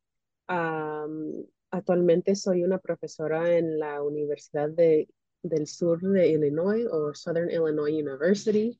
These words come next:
Am, este, mm, nací en los Estados Unidos, en California, pero mis papás son de Centroamérica, mi mamá es de Guatemala y mi papá es de El Salvador.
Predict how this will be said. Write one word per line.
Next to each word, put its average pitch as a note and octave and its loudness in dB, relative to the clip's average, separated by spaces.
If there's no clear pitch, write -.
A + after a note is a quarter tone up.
Am, C#3 -8
este, D#3 4
mm, C#3+ -2
nací G3 6
en G#3 10
los G3 4
Estados E3+ 0
Unidos, F#3+ 0
en F#3+ 0
California, E3 -8
pero E3 4
mis D3+ 0
papás D#3+ -2
son E3+ -4
de D#3 4
Centroamérica, F#3 0
mi F#3 -6
mamá D3+ -4
es D3+ -6
de F3+ 2
Guatemala D3 -2
y G#3+ 6
mi E3 2
papá D3 -4
es D3 0
de C#3 -2
El C#3 -8
Salvador. C#3 -6